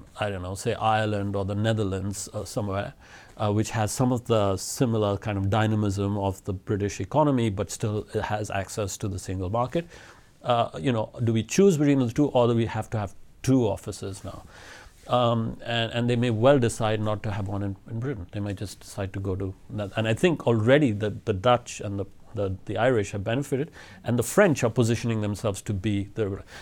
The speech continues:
and, you know, so that's just in, you know, things like manufacturing, but what about services? What about financial services sector and so on?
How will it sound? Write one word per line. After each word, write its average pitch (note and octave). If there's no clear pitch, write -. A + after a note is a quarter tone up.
and, B2
you C#3
know, G2
so C3+
that's C#3
just D#3
in, A2+
you A#2+
know, G#2
things A#2
like G2+
manufacturing, G#2
but G2
what G#2+
about G2+
services? G#2
What G2+
about F#2+
financial F#2+
services G2
sector G#2
and F#2
so A#2
on? -